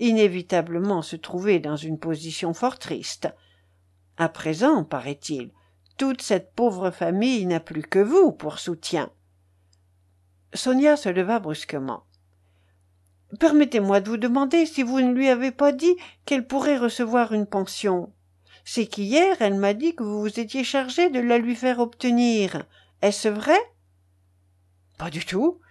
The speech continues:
Et même en un sens, euh, c'est absurde. Je me suis bornée à lui faire entendre que, comme veuve d'un fonctionnaire mort au service, elle pourrait obtenir un secours temporaire,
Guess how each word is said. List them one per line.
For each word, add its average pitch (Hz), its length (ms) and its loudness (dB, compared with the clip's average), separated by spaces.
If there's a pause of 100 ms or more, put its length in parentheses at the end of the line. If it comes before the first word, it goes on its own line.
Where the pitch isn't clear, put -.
(420)
Et 185 140 0
même 180 260 2
en 170 160 0
un 170 140 2
sens, 214 580 -2
euh, 156 240 0
c'est - 220 -8
absurde. 170 760 -2 (440)
Je 226 140 -4
me 294 100 6
suis 269 200 -4
bornée 277 420 2
à 208 80 4
lui 196 140 -4
faire 202 220 -4
entendre 214 640 0 (320)
que, 185 260 2
comme 185 260 0
veuve 226 420 6
d'un 170 160 -2
fonctionnaire 196 840 0
mort 196 320 2
au 156 60 -6
service, 185 720 -2 (460)
elle 170 180 -2
pourrait 330 500 0
obtenir 262 560 0
un 220 80 0
secours 339 560 -2
temporaire, 196 800 -2